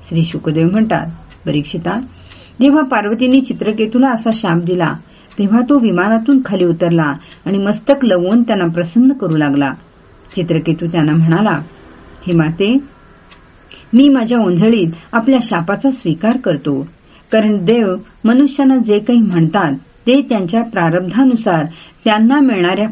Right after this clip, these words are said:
फळाची केवळ पूर्वसूचना असते. अज्ञानाने मोहित झालेला जीव या संसार चक्रात भटकत असता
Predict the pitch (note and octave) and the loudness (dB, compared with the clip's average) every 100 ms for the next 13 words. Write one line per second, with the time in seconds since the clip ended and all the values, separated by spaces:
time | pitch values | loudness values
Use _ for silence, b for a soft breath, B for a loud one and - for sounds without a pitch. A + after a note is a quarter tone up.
0 | G#3 E3+ F#3 G#3 E3+ D3+ B B - G3+ | -2 -2 -2 -2 -2 -2 B B -8 -2
1 | A3+ A#3 F#3+ E3 E3+ F#3 E3+ F#3+ A#3 A3 | -2 -2 -4 -4 -4 -6 -6 -2 -2 -2
2 | - E3+ D3 - - _ _ _ b b | -6 -6 -8 -10 -20 _ _ _ b b
3 | b C4 A#3+ D4 D4+ C#4 C4+ B3 G#3+ B3 | b -2 2 4 4 2 2 2 2 0
4 | G3+ A3 G3+ G3 F#3 F3 G#3+ D3 - B | 0 -2 0 0 -2 0 0 -2 -6 B
5 | B A#3 C4+ - G3 D#3+ A#3+ A#3 F#3+ F#3+ | B 0 0 0 -2 0 -2 -2 -2 -2
6 | F#3+ F3 E3 E3+ F3+ E3+ A3 - F3+ | -2 -2 -4 -4 -4 -2 -4 -2 -4